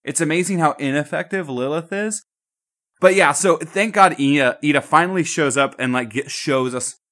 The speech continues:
this, you know, as you said, beautifully animated, s-, strong show of force, and kind of proves, like, why capturing her would have been really hard. But I still don't forgive that they never explain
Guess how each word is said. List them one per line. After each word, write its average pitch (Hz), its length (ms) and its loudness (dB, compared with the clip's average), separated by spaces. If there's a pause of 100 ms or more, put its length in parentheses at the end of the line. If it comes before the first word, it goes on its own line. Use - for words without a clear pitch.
(100)
this, 135 280 -6 (280)
you 139 120 -4
know, 120 120 -4
as 123 280 0
you 127 80 -2
said, 110 320 -4
beautifully 135 560 -2
animated, 123 540 -6
s-, - 80 -10
strong 127 720 -2
show 120 260 -4
of 113 100 -8
force, 127 560 -8 (200)
and 127 200 -6
kind 139 140 0
of 120 100 -4
proves, 131 360 -4
like, 123 180 -4
why 120 340 -4
capturing 123 500 -8
her 123 160 -2
would 113 160 -6
have 110 120 -10
been 113 180 -4
really 113 240 -6
hard. 135 440 -2 (280)
But 139 320 -4
I 160 140 2
still 185 400 -2
don't 160 220 -2
forgive 143 340 -2
that 127 120 -6
they 131 100 -2
never 123 340 -2
explain 123 640 -6